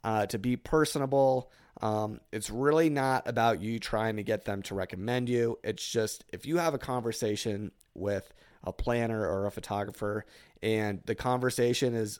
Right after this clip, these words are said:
super simple, not salesy at all, just like, "Hey, I'm a cool person, you're a cool person, and we're both here at this wedding working. Uh, that's our common ground,"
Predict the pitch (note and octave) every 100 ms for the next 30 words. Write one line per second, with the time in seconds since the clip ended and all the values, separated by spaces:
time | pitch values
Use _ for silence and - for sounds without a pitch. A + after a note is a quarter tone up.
0 | - - B2+ B2+ B2 B2+ B2 B2+ B2+ B2
1 | - - A2+ A#2 - - A2+ A#2+ A#2 A#2
2 | A#2+ A2+ A2 A2+ A2+ G2+ A2+ A2 - A2
3 | - _ - - _ C#3+ D3+ C#3 C#3 C3+
4 | D3+ C#3 C#3+ C3+ C3+ C3+ B2+ C3 B2 B2
5 | A#2+ B2+ A#2+ A#2+ A#2+ A#2 - - - _
6 | G#2 A2 G#2+ G#2 G2+ A2+ A2+ - B2 A2+
7 | A2+ A2 A2 - - - F#2+ - B2 B2
8 | A#2+ A#2 A2+ B2+ A#2+ A#2+ A#2 A#2 - _
9 | - - _ - - G#2 G2 F#2+ - -
10 | A2+ G#2 G2+ A2+ G#2+ G2+ A#2 B2 B2+ B2